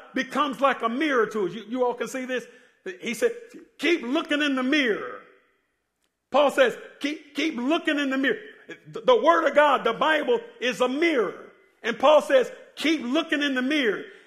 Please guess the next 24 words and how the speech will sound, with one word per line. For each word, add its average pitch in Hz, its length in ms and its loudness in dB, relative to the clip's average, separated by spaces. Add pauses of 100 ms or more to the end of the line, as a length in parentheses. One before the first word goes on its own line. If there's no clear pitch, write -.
and 208 220 -4
keep 294 240 -2
looking 269 540 -2 (180)
until 262 320 -2
you 277 180 0
see 311 360 0
the 254 320 -4
image 269 260 -4
of 262 140 -2
Jesus." 247 640 -8 (1900)
He 262 120 -4
says, 269 300 2
"Keep 320 220 2
looking 311 400 -2
in 294 120 -2
the 277 80 -2
mirror 277 460 -2 (580)
until 277 320 0
you 277 200 0
see 285 600 -2 (140)
the 277 320 0
image 285 300 0
of 277 140 -2
Jesus." 262 540 -2